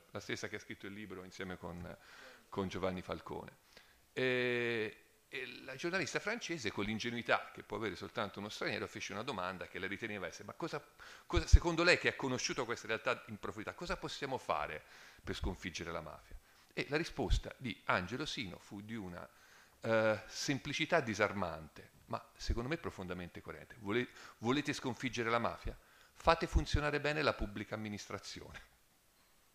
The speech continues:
Fatela funzionare bene." È, è elementare, sembra banale, no? Ehm,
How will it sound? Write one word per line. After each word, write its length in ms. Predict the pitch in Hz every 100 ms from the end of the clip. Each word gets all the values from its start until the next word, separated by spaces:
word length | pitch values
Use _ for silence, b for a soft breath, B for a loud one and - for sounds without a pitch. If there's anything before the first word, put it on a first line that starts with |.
| _
Fatela 300 | - - 143
funzionare 480 | 139 131 - 123 123
bene." 280 | 87 78 - b b b
È, 220 | 156 180 -
è 80 |
elementare, 680 | 185 190 196 196 175 185 117
sembra 320 | - 151 151
banale, 520 | 143 160 147 98 101
no? 280 | 98 139 175
Ehm, 480 | 104 113 113 117